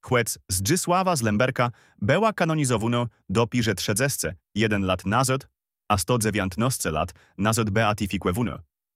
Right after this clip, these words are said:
I quilt, i pielgrzymci do jej grobu dzejały sa przez dłudzi wieci łet i śmierce w tysiąc dwasta pięćdziesiątym drugim roku.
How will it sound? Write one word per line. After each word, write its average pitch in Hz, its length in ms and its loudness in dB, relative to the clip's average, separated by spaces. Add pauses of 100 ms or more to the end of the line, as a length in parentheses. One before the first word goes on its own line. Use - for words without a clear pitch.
I 101 140 2
quilt, 180 380 0 (160)
i 101 80 0
pielgrzymci 123 680 0 (180)
do 113 80 0
jej 117 120 2
grobu 190 300 0
dzejały 143 360 0
sa 123 160 -2
przez 110 240 -2
dłudzi 139 380 0
wieci 127 280 0
łet 117 220 0
i 110 60 -2
śmierce 113 500 -2 (180)
w - 80 -12
tysiąc 117 320 0
dwasta 110 380 0
pięćdziesiątym 107 800 -2
drugim 95 340 0
roku. 95 240 -2